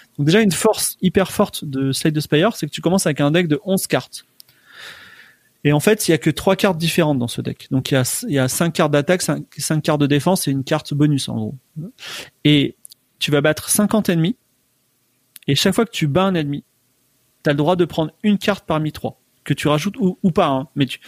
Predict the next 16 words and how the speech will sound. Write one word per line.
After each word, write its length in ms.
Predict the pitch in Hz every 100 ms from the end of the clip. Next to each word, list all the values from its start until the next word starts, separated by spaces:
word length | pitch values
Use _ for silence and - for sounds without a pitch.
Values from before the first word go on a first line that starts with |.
| - -
tu 100 | -
peux, 160 | 185 -
tu 80 | 165
as 40 |
le 40 |
droit 140 | 165 196
de 80 | 160
rajouter, 300 | 156 156 175
si 140 | 160
tu 120 | -
veux, 200 | 147 185 185
une 140 | 180
carte 300 | 190 - -
parmi 280 | - 147 143
trois 200 | - 135
cartes. 360 | 196 - -